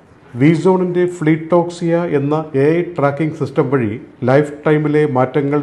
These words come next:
തത്സമയം സിസ്റ്റത്തിൻ്റെ സർവ്വ തലങ്ങളിലും ഞൊടിയിടയിൽ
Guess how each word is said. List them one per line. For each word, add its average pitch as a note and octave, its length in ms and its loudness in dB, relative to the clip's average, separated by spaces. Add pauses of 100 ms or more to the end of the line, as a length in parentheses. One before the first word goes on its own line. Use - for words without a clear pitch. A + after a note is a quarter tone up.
(160)
തത്സമയം C#3 580 0 (420)
സിസ്റ്റത്തിൻ്റെ D#3+ 580 -2 (120)
സർവ്വ D#3+ 300 -2 (100)
തലങ്ങളിലും C#3+ 520 0 (240)
ഞൊടിയിടയിൽ C#3 520 -2